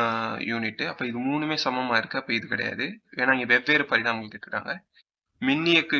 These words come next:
விசைக்கு யூனிட் வந்து வோல்ட், மின்னழுத்த வேறுபாடுக்கு வோல்ட் தான், மின் அழுத்தத்துக்கும் வோல்ட் தான். இப்ப மூணு யூனிட் சமமா இருக்கு, அப்ப இது கிடையாது. வெப்பத்துக்கு யூனிட் வந்து ஜூல்,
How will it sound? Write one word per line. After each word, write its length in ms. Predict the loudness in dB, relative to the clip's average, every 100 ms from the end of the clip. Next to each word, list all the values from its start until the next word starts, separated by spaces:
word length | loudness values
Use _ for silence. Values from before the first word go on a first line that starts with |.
| 0
விசைக்கு 440 | 0 -2 0 -2 -4 -8 _ _ _ _ _ _ _ _ _ _ _ _ -20 _ _ _ _ _
யூனிட் 340 | -2 -2 2 0
வந்து 160 | 0 0
வோல்ட், 360 | 2 0 0 -2 -2 -8 _ _ _ 0
மின்னழுத்த 440 | 2 4 4 2 2
வேறுபாடுக்கு 520 | 2 2 0 0 -4 -4
வோல்ட் 260 | -2 -2 -2 -2
தான், 140 | -2 -8 -4
மின் 200 | 0 6
அழுத்தத்துக்கும் 680 | 6 6 -2 -6 -6 -4 -2
வோல்ட் 260 | -2 -2 -4 -6
தான். 140 | -8 -10
இப்ப 160 | -14 -12 -6
மூணு 300 | -4 -2 -2 -4 -6 -8 -4
யூனிட் 340 | -4 -4 -4
சமமா 320 | -4 -4 -4 -8
இருக்கு, 200 | -6 -8
அப்ப 120 | -6 -6
இது 120 | -6 -6
கிடையாது. 340 | -8 -8 -10 -10 _ _ _ _ _ _ _ _ _ _ _ _ _ _ _ _ _ _ _ _ _ _ _ _ _ -10 2
வெப்பத்துக்கு 720 | 2 4 6 6 4 -2 0 0 2
யூனிட் 300 | 0 0 -2
வந்து 180 | 0 -2 0
ஜூல், 280 | 0 0